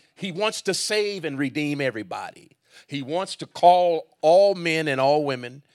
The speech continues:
to salvation. You're here because of that call. You're here because of that purpose. And we can say all things are gonna work together for good because you're here.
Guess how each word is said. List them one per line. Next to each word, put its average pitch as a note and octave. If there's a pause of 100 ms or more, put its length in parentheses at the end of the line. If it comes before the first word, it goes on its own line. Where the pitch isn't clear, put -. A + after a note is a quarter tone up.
(500)
to B2+
salvation. B2 (600)
You're C#3
here C#3+
because A#2+
of G#2
that G#2+
call. G#2 (640)
You're B2+
here A#2
because A2
of G2+
that G#2+
purpose. G#2 (580)
And C3
we G#3+
can F#3
say F3
all D#3+
things D#3+
are D3
gonna D3+
work D3
together C#3
for -
good A2 (420)
because B2+
you're D3+
here. D#3+